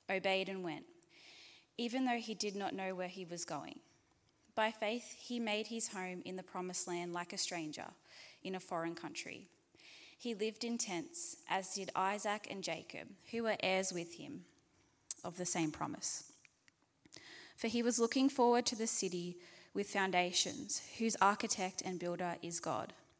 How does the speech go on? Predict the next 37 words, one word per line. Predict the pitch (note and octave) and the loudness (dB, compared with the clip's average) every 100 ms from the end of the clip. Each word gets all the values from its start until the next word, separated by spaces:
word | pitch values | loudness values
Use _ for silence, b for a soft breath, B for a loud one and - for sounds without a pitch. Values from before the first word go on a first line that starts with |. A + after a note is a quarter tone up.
| - B B B B B | -20 B B B B B
And | G#3 G#3 | 0 6
by | G#3 A#3 | 8 8
faith, | - F3 F3 - - - _ | 2 0 -2 -8 -14 -16 _
even | G#3 G#3 A3+ | 0 2 4
Sarah, | - F#3+ F#3 F#3 F#3+ G#3 | 6 6 4 2 -2 -4
who | |
was | F#3+ F#3+ | 0 0
past | - G3 G3+ - | 2 2 4 4
childbearing | - F#3 F#3 F#3 F#3+ F#3+ | 4 2 0 0 -2 -2
age, | D#3+ D3+ E3 - B B B B B | -6 -6 -8 -8 B B B B B
was | G3+ G#3 | 0 2
enabled | G#3+ G#3 G#3+ A#3+ | 4 2 2 4
to | B3+ | 4
bear | A#3 A#3+ | 4 4
children | - G3+ F#3 F3+ F3 F3+ | 4 2 0 -2 -4 -4
because | F#3+ - F#3 | -6 2 6
she | - G3 | 6 6
considered | G3 G#3+ - G3+ G3 | 2 0 0 0 -2
him | G3 G3 | -2 -6
faithful, | - E3+ F3 - E3+ E3+ - B | -4 -4 -4 -8 -8 -8 -12 B
who | - G#3 | 0 4
had | G#3+ G3 | 4 4
made | F#3 F3+ | 2 0
the | F#3 | -2
promise. | - - - G3+ - - - - _ B B B B B - | -4 -4 -4 -2 -2 -2 -8 -20 _ B B B B B -4
And | A3 | 6
so | - A3+ A3+ | 10 10 8
from | A3 A#3 A#3 | 6 4 6
this | B3 - | 6 6
one | A3+ A#3 | 6 6
man, | F#3+ E3 E3 F3+ B B B B B _ | 6 4 4 0 B B B B B _
as | F#3+ F#3+ - - - | 2 4 4 4 -2
he | - A#3 A3 | -2 2 4
as | - F3+ - | 4 2 2
good | G#3 | 2
as | A#3 A3+ | 2 4
dead, | D#3+ C3 E3+ | 4 2 -2